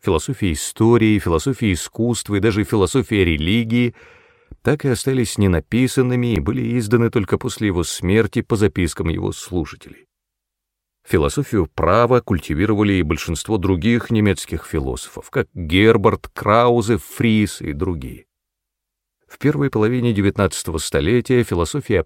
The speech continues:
права была, несомненно, наиболее часто встречающейся философской книгой в Германии. Но помимо этого уже во втором десятилетии того же столетия возник знаменитый спор между двумя юристами,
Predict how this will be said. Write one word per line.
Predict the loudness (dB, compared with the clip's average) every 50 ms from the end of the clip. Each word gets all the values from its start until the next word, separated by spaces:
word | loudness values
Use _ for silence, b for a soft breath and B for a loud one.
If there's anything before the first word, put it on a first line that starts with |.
| _ -4
права | 0 2 4 4 4 4 4 4 2
была, | 2 2 0 -2 -2
несомненно, | -4 -4 -4 -4 -4 -2 -2 -2 -2 -2 -2 -2
наиболее | -2 -2 -2 -2 -2 -2 -2 -2 -4
часто | -4 -4 0 2 4 4 4 4 2 0 0 -2 -2
встречающейся | -2 -4 -2 -2 -2 0 2 2 4 4 4 2 0 -2 -4 -2 0 0 0
философской | 0 0 2 2 2 2 2 0 -2 -2 -4 -6 -4 -4 -4
книгой | -2 -2 -2 0 0 0 0 -2 -4
в | -4
Германии. | -2 -2 -2 -2 -2 -4 -6 -8 -10 -14 -16 _ _ _ _ _ _ _ _ _ _ _ _ _ _ _ _ _ _ _ _ _
Но | -6 -6 -4
помимо | -4 -2 -4 -2 -2 -2 0
этого | 2 2 2 2 2 2 2 2
уже | 2 2 4 4
во | 2 2
втором | 2 0 -2 -2 -2 -2
десятилетии | -2 -2 -2 -2 -2 -2 0 0 2 4 4 2 2 0 -2 -2
того | 0 0 0 0 0 -2
же | -2 -4
столетия | -2 0 2 4 4 4 4 4 4 2 2 4
возник | 4 2 2 0 -4 -6 -6 -4
знаменитый | -2 0 0 0 0 0 -2 -2 -2 -2 -2
спор | -4 -6 -8 -6 -2 0 2 2 4
между | 4 4 4 2 2 2 0
двумя | 0 0 0 0 2 4 4
юристами, | 2 2 2 2 0 0 0 -2 -2 2 2 4 4 4 4 2 0